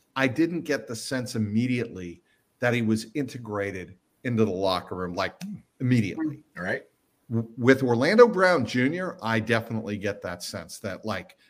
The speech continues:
Speaker 1: okay, he's the left tackle. He is going to be protecting Joe Burrow's blind side. He's gonna be here every day. He's young, younger anyway. Um,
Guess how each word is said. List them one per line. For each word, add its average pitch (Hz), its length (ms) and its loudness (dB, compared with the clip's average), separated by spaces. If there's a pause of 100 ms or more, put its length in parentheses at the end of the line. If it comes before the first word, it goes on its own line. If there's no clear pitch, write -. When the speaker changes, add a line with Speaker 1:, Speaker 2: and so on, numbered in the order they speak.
(120)
Speaker 1:
okay, 101 300 -6 (200)
he's 160 360 -2
the 143 60 -2
left 113 320 2
tackle. 101 480 0
He 131 220 2
is 117 140 2
going 110 300 2
to 113 120 -4
be 95 400 -8 (240)
protecting 123 520 -2
Joe 107 200 2
Burrow's 98 400 -2
blind 95 400 -8
side. 92 380 -6 (260)
He's 110 160 -2
gonna 120 200 2
be 117 160 0
here 110 260 2
every 101 200 -2
day. 90 260 -4
He's 92 360 -6
young, 95 460 -4 (200)
younger 98 560 0
anyway. 82 420 -10 (420)
Um, 101 440 -2